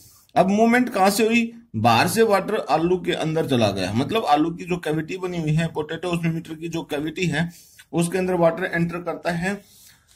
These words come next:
और कुछ time बाद जो water का level है इस potato ऑस्मोमीटर के अंदर, मतलब इस cavity के अंदर, वो increase हो जाता है, ठीक है ना, वो level increase हो जाता है। और जब level increase होता है तो next clip हमने देखी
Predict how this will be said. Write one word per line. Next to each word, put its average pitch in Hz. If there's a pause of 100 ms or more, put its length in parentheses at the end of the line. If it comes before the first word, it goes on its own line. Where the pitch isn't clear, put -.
(100)
और 190
कुछ 254
time 214
बाद 143
जो 156
water 165
का 196
level 170
है 165
इस 165
potato 160
ऑस्मोमीटर 151
के 151
अंदर, 156
मतलब 165
इस 165
cavity 151
के 160
अंदर, 143
वो 165
increase 151
हो 117
जाता 107
है, 92 (640)
ठीक 131
है 180
ना, 240 (460)
वो 156
level 170 (300)
increase 175
हो 127
जाता 110
है। 92 (420)
और 151
जब 214
level 208
increase 202
होता 185
है 185
तो 196
next 196
clip 180
हमने 160
देखी 156